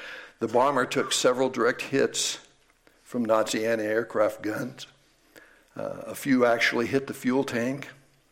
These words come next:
And miraculously, this crippled aircraft made it all the way back without exploding or running out of fuel.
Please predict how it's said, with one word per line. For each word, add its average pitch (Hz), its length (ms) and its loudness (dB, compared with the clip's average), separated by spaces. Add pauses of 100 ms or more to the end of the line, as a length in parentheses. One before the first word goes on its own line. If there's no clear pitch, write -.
(460)
And 120 140 2
miraculously, 120 840 0
this 110 160 -6
crippled - 380 -6
aircraft - 640 -4 (640)
made 117 200 -2
it 110 120 2
all 113 180 0
the 123 60 -2
way 110 180 0
back 107 380 0 (560)
without 107 280 2
exploding 98 680 -2 (380)
or 87 120 -4
running 92 320 -2
out 90 140 0
of 82 80 -10
fuel. - 400 -8